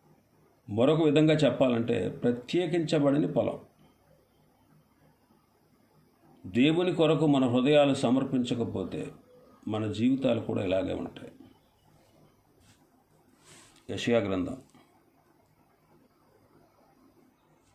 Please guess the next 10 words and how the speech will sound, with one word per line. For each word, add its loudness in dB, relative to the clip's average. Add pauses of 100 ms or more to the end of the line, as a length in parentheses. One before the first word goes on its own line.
(680)
ఐదవ 0
అధ్యాయం -6 (1900)
మొదటి -2
మూడు -2
వచనాలు. -10 (1120)
"నా 4
ప్రియుని 2
గూర్చి 0
పాడెదను 2
వినుడి, -2